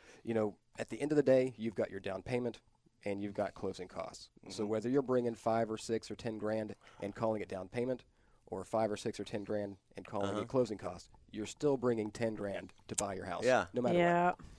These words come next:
Speaker 2: Yeah, and so a lot of the times you can, you can pay that cost in your rate cheaper than you can get the, the down payment assistance.
Speaker 1: Absolutely.
Speaker 3: Mm-hmm.
Speaker 2: So
Speaker 1: And
Speaker 2: that's,
Speaker 1: you're
Speaker 2: and
Speaker 1: not
Speaker 2: that's one of the reasons we don't do 'em here.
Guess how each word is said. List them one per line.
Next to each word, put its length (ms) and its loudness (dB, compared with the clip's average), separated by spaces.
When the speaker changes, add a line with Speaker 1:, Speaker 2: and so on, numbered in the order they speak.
Speaker 2:
Yeah, 240 6
and 120 4
so 160 6
a 40 10
lot 220 12
of 80 6
the 100 0
times 420 4
you 100 -2
can, 460 -2
you 140 -4
can 160 -4
pay 220 6
that 240 4
cost 360 4
in 80 -2
your 160 -4
rate 500 6
cheaper 380 -2
than 160 -2
you 80 -8
can 360 0
get 260 0
the, 160 -4
the 100 0
down 300 0
payment 320 -4
assistance. 800 -10
Speaker 1:
Absolutely. 540 -2
Speaker 3:
Mm-hmm. 200 -10
Speaker 2:
So 300 0
Speaker 1:
And 80 0
Speaker 2:
that's, 280 0
Speaker 1:
you're 120 0
Speaker 2:
and 40 4
Speaker 1:
not 60 10
Speaker 2:
that's 160 12
one 140 6
of 40 8
the 80 8
reasons 380 6
we 120 2
don't 200 2
do 180 -2
'em 100 -6
here. 300 -14